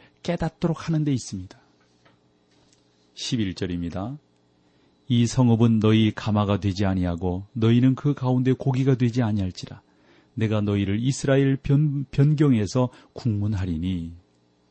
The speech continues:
하나님은 그들을 심판하시겠다고 말씀하십니다. 에스겔서 십일 장 십사 절로 십육 절을 봅니다.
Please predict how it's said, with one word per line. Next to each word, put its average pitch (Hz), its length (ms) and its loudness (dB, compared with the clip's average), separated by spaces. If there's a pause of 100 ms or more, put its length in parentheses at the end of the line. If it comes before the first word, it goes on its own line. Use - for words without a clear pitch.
(840)
하나님은 110 380 2
그들을 107 320 2
심판하시겠다고 104 920 0
말씀하십니다. 92 840 -4 (1200)
에스겔서 113 640 2
십일 120 380 -2
장 117 520 0 (380)
십사 87 480 -8
절로 101 220 0
십육 135 360 2
절을 117 220 2
봅니다. 101 540 -2